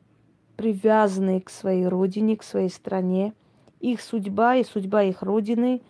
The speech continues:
одно и то же, собственно говоря. Настолько взаимосвязано, что если их родина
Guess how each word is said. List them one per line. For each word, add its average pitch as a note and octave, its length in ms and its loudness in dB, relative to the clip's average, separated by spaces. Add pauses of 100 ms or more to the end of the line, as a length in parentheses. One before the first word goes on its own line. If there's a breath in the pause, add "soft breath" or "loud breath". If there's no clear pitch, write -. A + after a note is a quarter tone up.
(560 soft breath)
одно G3 400 0
и A3+ 80 2
то F3+ 260 -4
же, F#3 220 -8
собственно - 420 -8
говоря. F3+ 360 0
Настолько B3 520 -2
взаимосвязано, F#3 960 -2
что - 180 -8
если G3 340 -2
их G3 360 -6
родина F3+ 520 -2